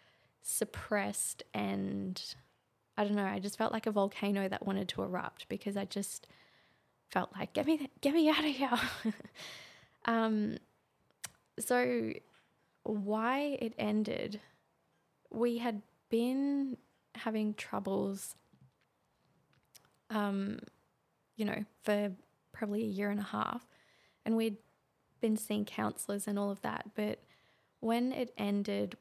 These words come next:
was in November last year, and, uh, it was, so obviously I didn't get vaccinated against covid, and, um,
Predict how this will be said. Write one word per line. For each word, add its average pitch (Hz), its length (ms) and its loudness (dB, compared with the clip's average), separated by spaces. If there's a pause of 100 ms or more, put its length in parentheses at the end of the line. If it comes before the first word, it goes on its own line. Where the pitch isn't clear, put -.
was 202 800 -2 (120)
in 202 400 0 (260)
November 214 380 0
last 208 440 -4
year, 208 440 -2
and, 214 600 0 (1040)
uh, 196 300 0
it 220 120 -2
was, 208 400 -2 (1120)
so 220 220 0
obviously 202 500 0
I 190 200 -4
didn't 208 420 -2 (140)
get - 160 -6
vaccinated 202 500 -4
against 196 320 -6
covid, 233 640 -4 (340)
and, 202 640 -2 (140)
um, 208 480 0